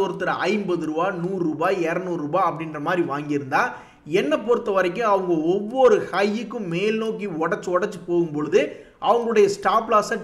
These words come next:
ட்ரெயில் பண்ணிக்கிட்டே வரணும் அப்படின்றதா ஷேர் மார்க்கெட்ல ஒரு கான்செப்ட். கடைசியில லாபத்தை கண்ணுல பார்த்தேன், ஆனா அது சட்டப்பைக்கு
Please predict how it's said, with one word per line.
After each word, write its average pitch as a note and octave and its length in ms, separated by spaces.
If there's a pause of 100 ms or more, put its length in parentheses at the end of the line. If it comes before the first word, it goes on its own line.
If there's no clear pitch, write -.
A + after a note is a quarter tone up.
ட்ரெயில் G#3 300
பண்ணிக்கிட்டே F#3+ 360 (100)
வரணும் F3+ 320 (100)
அப்படின்றதா E3+ 440 (100)
ஷேர் G#3+ 300
மார்க்கெட்ல F3 420
ஒரு D3 160
கான்செப்ட். E3+ 500 (680)
கடைசியில A#3+ 480
லாபத்தை A#3 380 (100)
கண்ணுல A#3 260 (140)
பார்த்தேன், G3+ 320 (180)
ஆனா A3+ 220
அது F#3 180
சட்டப்பைக்கு G3 580